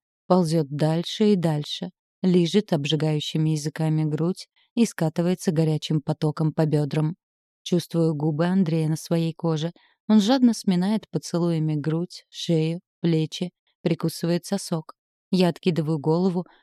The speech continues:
хватаю ртом воздух и кричу. «Боже, боже! Андрей!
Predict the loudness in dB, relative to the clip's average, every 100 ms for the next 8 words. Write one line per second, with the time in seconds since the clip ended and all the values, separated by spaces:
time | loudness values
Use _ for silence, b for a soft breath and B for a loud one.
0 | b 0 0 2 0 0 0 0 2 2
1 | 0 0 -4 -6 0 0 0 -4 -4 -4
2 | -6 -6 _ _ _ _ _ _ 6 8
3 | 8 4 -2 -6 0 6 6 6 2 -8
4 | _ 0 6 8 8 6 4